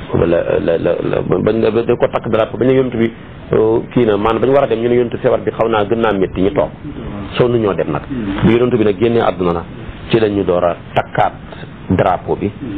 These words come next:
Moom Usaamatu dem wëyal xeex ba, Yàlla may ko fa mu am fa ndam lu rëy, rëy, rëy. Kaana nekkoon na fii bayti Aysa, ci kër Aysa, muddata suqmi, diirab feebar ba. Wa fiihi nekk na ci sawaabu ak sax, ba'dal wafaati, gannaaw génn àdduna ga.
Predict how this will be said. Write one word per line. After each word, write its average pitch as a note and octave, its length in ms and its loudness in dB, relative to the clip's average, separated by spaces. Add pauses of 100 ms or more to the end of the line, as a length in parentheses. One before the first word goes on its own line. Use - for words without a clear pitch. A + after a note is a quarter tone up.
(280)
Moom F2+ 220 2
Usaamatu F2 420 0
dem E2 160 2
wëyal F2 260 4
xeex E2+ 180 0
ba, F2 120 0
Yàlla F#2+ 320 2
may G2 240 2
ko G2+ 100 -8
fa - 100 -4
mu F#2 120 2
am G2+ 140 0
fa G2 100 2
ndam G2 180 0
lu F#2 80 0
rëy, B2 200 4
rëy, F2+ 180 0
rëy. - 180 -4 (1400)
Kaana C#3 240 2
nekkoon D3 340 0
na B2+ 100 0
fii C3+ 160 0
bayti C3 280 2
Aysa, A#2 360 2
ci G#2 100 -2
kër B2 140 4 (100)
Aysa, G#2 340 0 (320)
muddata A2+ 360 2
suqmi, G#2 380 0
diirab A2 300 2
feebar F2 260 0
ba. - 100 -2 (1000)
Wa F3 180 4
fiihi G#2+ 260 2
nekk G#2 240 2
na G2 80 2
ci G2+ 160 -2
sawaabu G2 300 2
ak - 140 -4 (100)
sax, - 140 0 (420)
ba'dal F#2 360 0
wafaati, F2 600 0
gannaaw E2+ 260 2
génn D#2 240 0
àdduna - 300 -2
ga. A2+ 120 -6